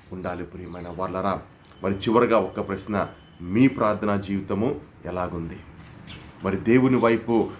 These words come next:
మనము గొప్పగా ఎదుగుతున్నామా లేదా అని ఒక్కసారి మనల్ని మనము పరీక్షించుకుందాం ప్రియమైన వాళ్ళరా. ఈ వాక్యం వింటున్న మనందరికీ దేవుని ప్రేమ, యేసయ్య కృప పరిశుద్ధాత్మక అన్యోన్య సహవాసము సదాకాలము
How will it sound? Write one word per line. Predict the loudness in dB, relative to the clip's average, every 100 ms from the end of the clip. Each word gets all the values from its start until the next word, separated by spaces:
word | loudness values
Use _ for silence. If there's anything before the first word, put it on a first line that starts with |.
| -8
మనము | -2 -2 0
గొప్పగా | 0 0 2 4
ఎదుగుతున్నామా | 2 0 0 0 2 2 4
లేదా | 2 2 2
అని | 0 0 -2 -6 -6
ఒక్కసారి | -4 -4 -2 2 2
మనల్ని | 2 2 2
మనము | 4 6 4 2 -4 -14 -6
పరీక్షించుకుందాం | -4 -4 -6 -8 -8 -6 -6
ప్రియమైన | -4 -4 -2 -2
వాళ్ళరా. | 2 2 2 0 0 -4 -6
ఈ | 0
వాక్యం | 6 8 8 4 2
వింటున్న | 0 0
మనందరికీ | 2 2 2 0 0 0 0 2
దేవుని | 4 4 6 2
ప్రేమ, | 2 2 4 6 4 2 -4 4
యేసయ్య | 4 6 4 4
కృప | 0 4 6 6 2 -18 0
పరిశుద్ధాత్మక | 2 2 0 0 2 0 2 2 4
అన్యోన్య | 4 2 0
సహవాసము | -2 -2 2 2 2 0 0 -4 -12 -16 -4
సదాకాలము | 4 6 6 4 4 4 0